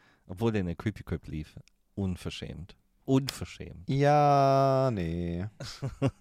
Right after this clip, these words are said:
Speaker 1: <laughs> Egal, aber apropos Kryoschlaf. Du hast es ja letztes Mal, äh, hast du ja Ärger bekommen von mir, weil ich dich hasse und, ähm,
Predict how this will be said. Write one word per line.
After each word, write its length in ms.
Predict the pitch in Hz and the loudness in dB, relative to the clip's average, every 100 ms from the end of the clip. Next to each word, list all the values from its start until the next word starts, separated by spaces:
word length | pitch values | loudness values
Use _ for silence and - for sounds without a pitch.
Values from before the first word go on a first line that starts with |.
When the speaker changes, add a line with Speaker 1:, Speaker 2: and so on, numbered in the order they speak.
| 123 | -6
Speaker 1:
<laughs> 920 | - 107 - - 131 - 135 120 - | -6 -12 -12 -16 -16 -14 -14 -16 -4
Egal, 460 | 127 123 110 95 - | 0 4 6 4 2
aber 340 | 113 117 117 | 0 4 4
apropos 540 | 127 - - 147 151 131 | 4 2 0 0 4 2
Kryoschlaf. 1000 | - 104 - 151 131 95 - 98 78 80 | 0 -2 2 4 6 4 2 -2 -2 -4
Du 140 | - 101 | -4 -4
hast 160 | 139 - | -4 -6
es 60 | - | -2
ja 220 | 135 120 - - _ | 2 2 -2 -20 _
letztes 460 | - 131 135 151 - | -2 0 0 -4 -4
Mal, 440 | 147 135 135 127 - - | 0 2 0 -2 -10 -4
äh, 380 | 117 113 113 107 - | 0 2 0 -2 -6
hast 320 | 123 120 - | -4 -6 -6
du 300 | 117 107 101 - | -4 0 0 0
ja 200 | 101 92 | 0 2
Ärger 360 | 98 95 104 101 | 2 0 0 -2
bekommen 360 | 101 113 104 | -2 -2 -2
von 200 | 101 101 | -2 -2
mir, 340 | 98 101 139 131 - | 0 -2 -2 -6 -4
weil 160 | 92 | -2
ich 100 | 90 | -2
dich 200 | - - | -6 -4
hasse 460 | 90 80 101 120 123 - | -4 -4 -2 -4 -6 -4
und, 420 | 95 90 - - | -2 -2 -6 -10
ähm, 460 | - 87 85 82 85 | -4 -2 -2 -6 -10